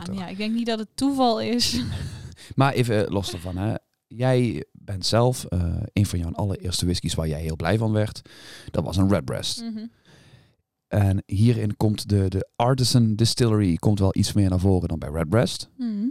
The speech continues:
Speaker 2: Want Redbreast, voor de mensen thuis, die wordt in dezelfde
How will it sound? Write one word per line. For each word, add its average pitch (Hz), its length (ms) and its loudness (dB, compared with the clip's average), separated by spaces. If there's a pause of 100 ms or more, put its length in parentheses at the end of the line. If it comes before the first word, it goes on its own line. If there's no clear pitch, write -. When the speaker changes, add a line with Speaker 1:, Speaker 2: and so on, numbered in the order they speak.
(120)
Speaker 2:
Want 85 220 -4
Redbreast, 98 580 0
voor 92 120 -2
de 90 60 -4
mensen 90 240 -4
thuis, 113 440 -2 (500)
die 107 240 2
wordt 73 340 0
in 87 300 -4
dezelfde 101 840 -2